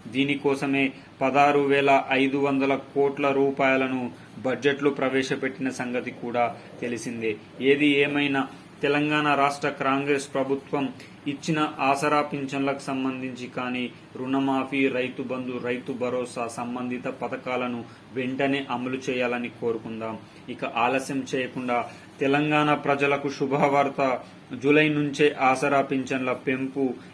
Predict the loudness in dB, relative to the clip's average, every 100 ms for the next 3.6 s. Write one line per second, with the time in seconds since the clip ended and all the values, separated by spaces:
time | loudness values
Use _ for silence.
0 | -2 -2 2 2 2 2 4 2 -2 0
1 | 2 2 0 0 0 0 -2 -6 -16 -8
2 | -6 -2 0 2 2 0 2 2 2 2
3 | 0 -2 -2 -2 -2